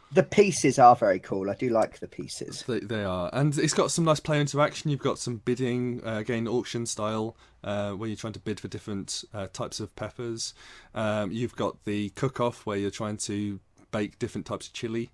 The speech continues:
Speaker 2: Um, and it's, yeah, it's, it's a cute game, and it's, it's a lot of fun. And again, I think it works. If you, uh, again, up to, I think, four players, uh, it works very well.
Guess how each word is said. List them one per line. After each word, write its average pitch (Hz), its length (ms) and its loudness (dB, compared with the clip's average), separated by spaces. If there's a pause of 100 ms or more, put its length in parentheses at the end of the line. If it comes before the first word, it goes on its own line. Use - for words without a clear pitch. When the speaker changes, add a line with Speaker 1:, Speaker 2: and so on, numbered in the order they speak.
(500)
Speaker 2:
Um, 123 500 0
and 170 120 4
it's, 160 140 4
yeah, 175 100 8
it's, 139 240 2
it's 175 160 0
a 185 60 -2
cute - 240 -2
game, 113 360 0
and 117 140 -2
it's, - 180 -4
it's - 160 -4
a 143 60 -2
lot 143 140 2
of - 60 -6
fun. 95 380 -4
And 110 160 -6
again, 113 240 -4
I 104 40 -4
think 131 180 -2
it 120 60 -2
works. 120 240 0 (220)
If 151 120 -2
you, 180 180 6
uh, 143 140 0
again, 156 280 0
up 143 120 -2
to, 156 120 -2
I 147 40 2
think, 143 220 -2
four 139 320 0
players, 147 560 -2 (380)
uh, 123 160 0
it 110 60 0
works 113 180 0
very 101 140 -4
well. 87 220 -6